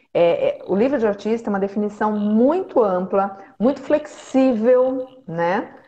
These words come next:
Vai conversar com o momento histórico, vai conversar com a materialidade, vai conversar com a poética do artista.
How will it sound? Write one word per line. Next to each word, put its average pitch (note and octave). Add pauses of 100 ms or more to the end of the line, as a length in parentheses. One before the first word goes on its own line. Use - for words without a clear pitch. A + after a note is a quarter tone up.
(320)
Vai A#3
conversar A3+
com A3+
o A3
momento A3+
histórico, E3+
vai G3
conversar G#3
com F3+
a F#3
materialidade, E3+
vai F#3
conversar A3
com F#3
a -
poética F3+
do E3+
artista. F3